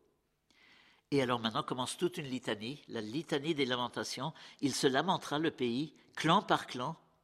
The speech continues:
le clan de la maison de David à part, avec leurs femmes à part, le clan de la maison de Nathan à part, et cetera. Donc toute une, une litanie de lamentations, et tous les clans, ceux qui restent, clan par clan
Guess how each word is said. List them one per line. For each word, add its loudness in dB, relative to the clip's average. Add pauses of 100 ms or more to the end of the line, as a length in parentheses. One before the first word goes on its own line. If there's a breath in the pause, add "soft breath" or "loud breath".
(320 loud breath)
le 0
clan 0
de -2
la 2
maison 0
de -4
David 0
à -2
part, -2
avec -2
leurs -2
femmes -4
à -6
part, -2
le 0
clan -4
de -8
la 0
maison -4
de -2
Nathan -4
à -6
part, -4
et -6
cetera. -4
Donc -16
toute -4
une, -6
une -8
litanie -2 (920 loud breath)
de -4
lamentations, 0
et 0 (240)
tous 4
les 4
clans, 0
ceux -2
qui -6
restent, -2
clan -2
par -2
clan -6